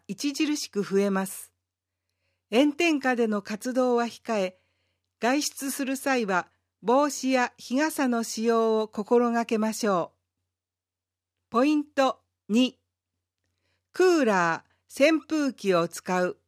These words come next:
部屋の中でも熱中症の予防が必要です。夏場はクーラーや扇風機の使用をおすすめします。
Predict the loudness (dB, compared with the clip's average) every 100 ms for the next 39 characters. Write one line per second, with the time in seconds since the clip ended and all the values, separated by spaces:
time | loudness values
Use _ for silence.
0 | _ _ _ _ _ _ _ 2 4 4
1 | 4 0 0 -2 -2 -2 -4 -6 -4 0
2 | 0 -2 0 0 0 0 2 2 0 0
3 | 0 0 -2 -4 -4 0 2 2 0 -4
4 | -12 _ _ _ _ _ _ _ -2 0
5 | 0 -2 0 0 -2 -6 -4 -2 0 0
6 | 0 -2 -2 -2 0 0 0 -4 -6 -4
7 | -4 -4 -4 -2 0 2 0 0 -2 -4
8 | -4 -6 -4 -2 -4 -6 -6 -8 -18